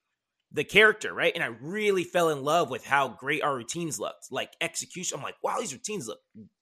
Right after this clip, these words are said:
phenomenal. I love these routines." And stopped emphasizing the character. And when I stopped emphasizing character, right, our culture of we're gonna be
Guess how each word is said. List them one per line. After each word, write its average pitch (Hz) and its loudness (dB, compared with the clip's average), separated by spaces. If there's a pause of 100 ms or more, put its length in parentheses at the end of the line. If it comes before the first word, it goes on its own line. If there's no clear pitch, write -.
phenomenal. 180 8
I - -2
love 208 2
these 170 -4
routines." 147 -8 (1800)
And 156 0
stopped - 2
emphasizing 170 -2 (520)
the 160 -6
character. 151 -2 (240)
And 143 -8
when 139 -6
I 135 -6
stopped 175 0
emphasizing 147 -2
character, 175 -2 (1080)
right, 170 -2 (200)
our 151 -2
culture 175 -2
of 131 0 (200)
we're 147 -4
gonna 151 -2
be 143 -4